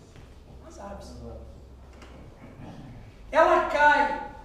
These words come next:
na terra, daí ela tem um outro perigo. Qual é? Tem pedra embaixo. Daí ela cai em outro, em outra, em outro terreno, e daí o que que tem lá?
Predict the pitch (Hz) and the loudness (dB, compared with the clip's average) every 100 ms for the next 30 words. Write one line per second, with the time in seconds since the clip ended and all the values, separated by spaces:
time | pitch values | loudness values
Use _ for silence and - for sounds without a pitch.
0 | - - 269 247 247 - 330 605 - - | -18 -14 0 4 4 6 6 6 4 0
1 | - - - - - 277 311 311 359 370 | -4 -8 -14 -10 -2 4 4 4 2 0
2 | 381 403 339 302 254 320 320 285 - - | -2 -2 -2 2 4 6 8 8 6 2
3 | - - - - - - - - - - | -4 -10 -14 -16 -16 -14 -12 -10 -12 -14
4 | - - - - - - - - 285 269 | -16 -16 -16 -16 -14 -14 -12 -8 -8 -4
5 | 269 277 247 185 - - - - - - | -2 -2 -2 -4 -4 -8 -12 -16 -16 -14
6 | - 175 175 - - - - - - - | -12 -10 -10 -10 -8 -8 -8 -10 -12 -8
7 | 175 277 381 440 392 392 339 320 302 302 | 2 6 6 6 4 4 4 4 2 2
8 | 277 254 277 285 254 247 - 226 262 269 | -4 -2 0 0 0 0 -2 -2 -2 -4
9 | - 233 262 359 285 269 311 311 349 - | -4 0 2 2 0 4 4 4 0 0
10 | 311 302 285 - - - | 0 4 4 4 -2 -8